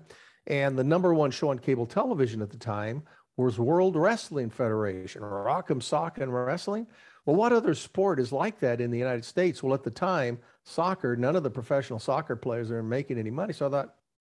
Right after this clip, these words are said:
"Let's do full contact indoor soccer." So I hired a bunch of professional players to play. We threw in a second ball for the last two minutes of each quarter. We, uh,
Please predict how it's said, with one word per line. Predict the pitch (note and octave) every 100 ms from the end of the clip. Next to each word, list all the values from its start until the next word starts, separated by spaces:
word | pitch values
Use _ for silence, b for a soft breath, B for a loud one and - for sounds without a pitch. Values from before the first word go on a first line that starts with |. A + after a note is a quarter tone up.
| _ _ _ _ _ _ -
"Let's | D#3+ -
do | F3+
full | E3 - F#3+ G3 A3+
contact | G#3 - E3 F#3 E3+ C3+ G#2 C3+ - -
indoor | F#3 G3 C#3+ C3 D3+
soccer." | - G3+ A3+ - - B B B B
So | - D3+ C#3 C#3
I | A#2+ D3+
hired | D#3 E3+ D#3+ D#3
a |
bunch | C#3 D#3 D#3
of | -
professional | A#2 - D3 D3+ E3 C#3+
players | - C#3 C#3 C3
to |
play. | A#2 A2 A2+
We | C3 B2
threw | F3 F#3+
in | E3+
a |
second | B2+ - F3 E3 C#3
ball | C3 B2
for | C#3 B2+
the | A2+
last | A#2 C3 D3+ -
two | D3
minutes | C3+ C#3+ C#3
of | A#2
each | C3+ -
quarter. | C#3 C3 C3 D#3+ B B B
We, | C3 C3+ C3+
uh, | B2+ B2